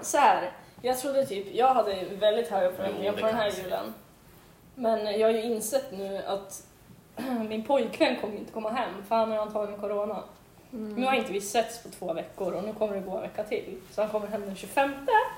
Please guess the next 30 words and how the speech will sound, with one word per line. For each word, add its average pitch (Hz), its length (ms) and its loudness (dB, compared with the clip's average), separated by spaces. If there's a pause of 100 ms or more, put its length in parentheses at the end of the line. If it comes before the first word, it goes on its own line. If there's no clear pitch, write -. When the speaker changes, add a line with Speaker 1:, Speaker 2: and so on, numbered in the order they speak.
(840)
Speaker 1:
Så - 140 -2
jag 247 140 8
var 302 80 6
ju 285 160 4
jättetaggad 269 640 8
på 196 80 4
den 190 100 4
här 185 140 0
julen, 190 380 -2
för 185 80 -12
vi 190 120 -8
skulle 185 260 -4
fira 190 260 -4
tillsammans 208 720 0
hit 185 160 -6
och 196 60 -4
dit 202 340 0
och 185 80 0
så, 190 340 6 (680)
ja 214 180 6
men 196 80 0
ni 180 60 -2
vet. - 420 -8 (1160)
Så - 160 -10
nu 254 100 2
är 285 40 4
det 320 160 4
ju 240 60 2
som 208 240 0
att - 460 -4